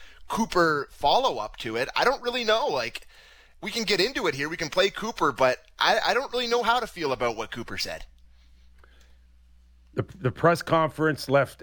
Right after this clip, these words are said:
Speaker 2: everybody scratching their head. Um, and there, there's no question that, uh,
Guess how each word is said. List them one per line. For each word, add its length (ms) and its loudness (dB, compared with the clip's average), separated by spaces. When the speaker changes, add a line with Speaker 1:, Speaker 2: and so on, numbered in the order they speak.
Speaker 2:
everybody 520 2
scratching 600 0
their 180 2
head. 380 -2
Um, 420 0
and 320 -2
there, 340 0
there's 220 0
no 140 4
question 560 0
that, 320 0
uh, 340 2